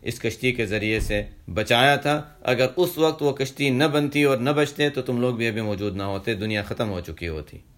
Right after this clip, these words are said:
اللہ تعالیٰ نے کشتی کو نسل انسانی کے بچانے کا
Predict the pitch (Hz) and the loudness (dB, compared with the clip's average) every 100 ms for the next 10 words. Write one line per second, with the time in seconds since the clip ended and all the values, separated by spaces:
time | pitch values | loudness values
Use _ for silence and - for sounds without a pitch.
0 | _ _ _ 113 113 110 107 113 127 139 | _ _ _ -2 0 0 0 2 2 0
1 | - _ - 131 - 160 156 123 123 - | -8 _ -2 -2 2 0 2 0 0 -8
2 | _ - 127 127 117 101 98 104 110 107 | _ -2 -2 0 -2 -2 -2 -2 -2 -2
3 | 101 98 - - - 87 120 123 127 151 | -4 -6 -16 -20 -10 -2 0 2 4 2
4 | 147 127 | 2 0